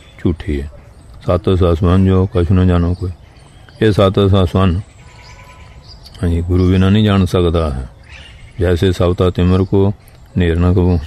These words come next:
ਇਹ ਹੁਣ ਦ੍ਰਿਸ਼ਟਾਂਤ ਦੇ ਕੇ ਮਹਾਰਾਜ ਨੇ ਸਾਰੀਆਂ ਗੱਲਾਂ ਸਮਝਾਈਆਂ ਆ ਕਿ ਭਈ ਇੰਨੇ ਰਸ ਛੱਡੇ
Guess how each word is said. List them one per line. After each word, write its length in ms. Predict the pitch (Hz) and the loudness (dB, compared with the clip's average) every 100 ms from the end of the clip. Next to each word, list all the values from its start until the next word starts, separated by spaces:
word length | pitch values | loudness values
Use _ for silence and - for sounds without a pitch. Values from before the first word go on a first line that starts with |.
| - - - - - - - - - | -10 -18 -20 -20 -20 -20 -20 -10 0
ਇਹ 60 | 110 | 4
ਹੁਣ 180 | 101 98 | 4 4
ਦ੍ਰਿਸ਼ਟਾਂਤ 440 | 95 - 95 98 | 2 2 2 4
ਦੇ 220 | 98 98 | 4 2
ਕੇ 100 | 92 | 2
ਮਹਾਰਾਜ 340 | 92 92 98 98 | 2 2 2 2
ਨੇ 280 | 87 85 98 - - - - - - | 2 -2 -6 -14 -20 -20 -20 -20 -4
ਸਾਰੀਆਂ 380 | 90 87 87 87 | 0 2 2 2
ਗੱਲਾਂ 380 | 82 80 80 85 87 - - - - - - | 2 0 0 -2 -4 -14 -20 -20 -20 -10 -2
ਸਮਝਾਈਆਂ 720 | 90 90 87 85 76 80 90 | 2 2 2 2 2 2 2
ਆ 60 | 95 - - - - - - - - | 0 -2 -16 -20 -20 -20 -20 -14 -4
ਕਿ 180 | 90 | -2
ਭਈ 380 | 87 90 90 90 92 - - - - | 0 0 2 0 -4 -16 -20 -12 -2
ਇੰਨੇ 360 | 92 95 95 | 2 4 4
ਰਸ 340 | 92 90 87 - | 4 2 0 -4
ਛੱਡੇ 520 | - 82 92 98 95 | -4 0 4 4 4